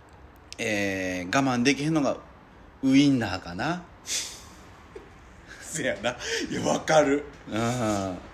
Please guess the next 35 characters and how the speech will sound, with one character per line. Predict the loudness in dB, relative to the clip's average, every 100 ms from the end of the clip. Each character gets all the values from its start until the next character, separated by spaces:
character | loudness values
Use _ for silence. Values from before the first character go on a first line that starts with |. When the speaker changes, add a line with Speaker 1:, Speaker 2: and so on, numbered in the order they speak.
| -2
Speaker 2:
ウ | 0
イ |
ン |
ナ | 0
ー | -2
食 | -8
っ |
て | -8 -2
ま | 6
う |
よ | 8 8
な、 | 8 10 10
あ |
れ。 | 8
Speaker 1:
ウ | 8
イ |
ン | 8
ナ | 8
ー | 8
だ | 6
け。 | 8
で | 6
も、 | 8 8
ウ | 8
イ | 8
ン |
ナ | 10 8
ー |
も、 | 8 10 10 8
Speaker 2:
う |
ん。 | 4 -2 -4 -10 -18 -20 -4
Speaker 1:
な | 0
ん | 2
か | 0
こ | 6 6 8 8 6 2